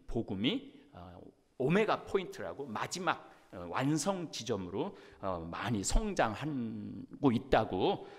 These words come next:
저는 그렇게, 에, 생각을 합니다. 여러분들도, 아,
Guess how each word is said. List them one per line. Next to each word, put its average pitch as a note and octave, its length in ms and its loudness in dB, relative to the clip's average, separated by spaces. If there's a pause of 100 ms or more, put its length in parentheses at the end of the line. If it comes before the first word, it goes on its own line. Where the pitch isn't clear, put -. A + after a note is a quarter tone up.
(160)
저는 B2 460 2
그렇게, A2 600 -2
에, F2 200 -8
생각을 A2 800 -4 (160)
합니다. F2+ 580 -6
여러분들도, G#2 880 0 (340)
아, F#2 340 -2